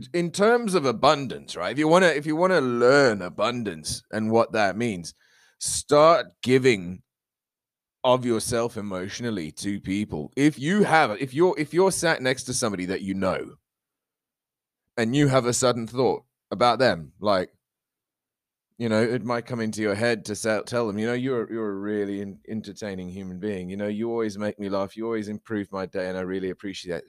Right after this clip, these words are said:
appreciate that about you." Something that simple can mean everything to someone.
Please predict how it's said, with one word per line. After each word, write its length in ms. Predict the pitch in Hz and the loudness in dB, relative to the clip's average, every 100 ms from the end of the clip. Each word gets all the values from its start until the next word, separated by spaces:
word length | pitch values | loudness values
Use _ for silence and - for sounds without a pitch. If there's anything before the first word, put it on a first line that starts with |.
| 67 | _
appreciate 600 | 87 - 107 110 123 117 | -20 -12 -10 -8 -8 -8
that 100 | 101 | -6
about 320 | 87 78 78 82 | -6 -4 -6 -8
you." 80 | |
Something 320 | 90 165 180 127 | -4 -2 0 2
that 240 | 147 - | 2 2
simple 680 | - 147 165 147 151 98 151 _ _ _ _ _ _ _ _ | 0 2 0 -2 -4 -4 -6 _ _ _ _ _ _ _ _
can 160 | - 101 | -12 -6
mean 200 | 107 101 | -4 -2
everything 380 | 104 90 76 73 | -2 -4 -6 -10
to 100 | 73 | -12
someone. 400 | - 65 - | -10 -10 -14